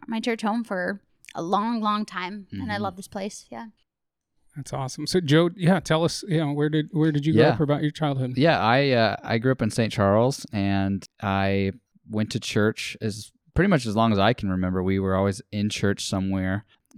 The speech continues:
Speaker 2: We went to different places in town, um, in Indianola for pretty much my whole life, uh, from what I can remember.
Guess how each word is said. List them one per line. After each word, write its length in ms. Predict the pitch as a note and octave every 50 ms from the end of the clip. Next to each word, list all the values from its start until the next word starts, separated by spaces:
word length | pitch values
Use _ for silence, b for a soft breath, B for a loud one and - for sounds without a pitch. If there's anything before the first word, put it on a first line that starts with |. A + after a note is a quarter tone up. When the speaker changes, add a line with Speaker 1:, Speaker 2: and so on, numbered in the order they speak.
| - G#2+ G2+ - D#2+ A#2
Speaker 2:
We 400 | G#2 G2+ G2 G2 G2 F#2+ F#2+ F2+ - _ _ _ _ -
went 500 | A#2 A2 G#2 G#2 G#2 G#2+ A2 G#2+ G#2+ -
to 160 | - - G#2 F#2+
different 300 | F#2+ A2 G#2 - G#2 -
places 320 | A2 G#2 G2 - G2+ -
in 120 | G#2+ G2+ G2+
town, 480 | - - G#2 G2+ G2+ G#2 G#2+ A2 A2
um, 440 | G2+ G2+ G2 G2 G2 F#2+ F#2+ F#2+ G2 -
in 120 | G#2 G#2
Indianola 400 | G2+ G2+ G2+ G2 G2+ G2+ G2+ G2+
for 480 | - - - G2 G2 F#2+ F#2+ F#2 - _ _ _ _
pretty 300 | - - D3+ D3 D#3 D#3
much 320 | C#3 C3+ C3 C3+ - - -
my 120 | D#3+ D3
whole 120 | D3 D3+ D3
life, 320 | D3+ D3+ D#3 - - -
uh, 160 | - A2+ A#2
from 200 | G#2+ - - A2+
what 80 | A2+ A2+
I 60 | A2+
can 160 | - - A2+
remember. 580 | G#2 G#2 G2+ G#2 A2 G#2+ G#2+ G#2 A2 A2+ A#2+ B2